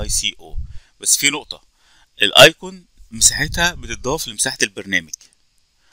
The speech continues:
تمام؟ فخلي بالك وانت بتختار الايكون. ده هنا اتغير، بس شكل ال-، ال-، الملف نفسه الاكس اي لسه ما اتغيرش. طيب، يتغيروا ازاي؟ تمام؟ طيب، تعالوا نشوف الاول. هقول له هنا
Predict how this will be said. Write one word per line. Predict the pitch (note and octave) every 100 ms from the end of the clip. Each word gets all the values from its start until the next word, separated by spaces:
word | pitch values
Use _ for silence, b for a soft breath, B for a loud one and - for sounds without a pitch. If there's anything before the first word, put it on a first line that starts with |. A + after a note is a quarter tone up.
| _ -
تمام؟ | F#2 A#2+ D3 - b b b _ _ _ _ _ _ _ _ _ _
فخلي | - F#2+ F#2 - B2+ B2
بالك | B2 C#3+ C3+
وانت | A#2+
بتختار | G#2+ - -
الايكون. | - D#2+ _ G#2
ده | B2+ D#3
هنا | D3+
اتغير، | C3+ A2 G2 F2
بس | F2 G2 -
شكل | - F#3 - C#3
ال-، | A#2+ G#2+ G2+
ال-، | G2+ G2 G2 B B B B G#2
الملف | G#2 A2+ D3 -
نفسه | B2+ C3 -
الاكس | B2 D3 -
اي | D3 E3
لسه | A#2 C#3+ C3
ما |
اتغيرش. | G#2+ F2+ F2+ F2 - - _ b b b -
طيب، | F#2+ E2+ _
يتغيروا | - F#2+ G#2 A#2+
ازاي؟ | A#2 A#2 B2+ C3 _ _ _ _ _ _ _ _
تمام؟ | - F#2 C3+ - b b b b
طيب، | - D#2 -
تعالوا | G2+ C3
نشوف | B2+ -
الاول. | C#3+ C3+ E3 F3+
هقول | - G#2 B2
له | A#2+ B2
هنا | B2+